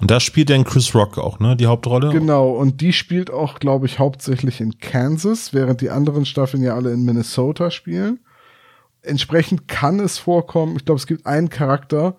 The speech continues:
Speaker 2: den Wes, der kommt in den ersten drei Staffeln vor. Mal als junger Mann oder als Jugendlicher und zweimal als Erwachsener.
Speaker 1: Mhm.
Speaker 2: Aber ansonsten sind die Handlungen relativ unabhängig voneinander. Es wird ab und zu mal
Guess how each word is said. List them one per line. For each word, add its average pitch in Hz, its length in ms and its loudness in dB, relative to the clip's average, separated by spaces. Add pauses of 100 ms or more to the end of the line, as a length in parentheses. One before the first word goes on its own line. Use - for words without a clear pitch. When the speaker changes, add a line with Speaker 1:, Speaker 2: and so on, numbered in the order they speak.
Speaker 2:
den 123 200 0
Wes, 139 440 -2
der 135 220 2
kommt 147 300 -2
in 135 100 -2
den 131 120 2
ersten 127 380 -2
drei 120 240 -2
Staffeln 104 480 -4
vor. 95 480 -6
Mal 123 260 0
als 127 220 -6
junger 127 260 0
Mann 143 300 0
oder 123 160 -2
als 110 320 -8
Jugendlicher 180 640 0
und 143 160 -2
zweimal 123 320 0
als 113 140 -4
Erwachsener. 95 580 -8 (240)
Speaker 1:
Mhm. 87 360 4 (160)
Speaker 2:
Aber 123 160 0
ansonsten 143 520 -2
sind 156 280 -2
die 135 100 -2
Handlungen 156 640 -2
relativ 160 880 0
unabhängig 170 540 -2
voneinander. 151 520 -2
Es 139 160 -2
wird 147 160 -6
ab - 160 -4
und 147 160 -2
zu - 160 -12
mal 135 420 0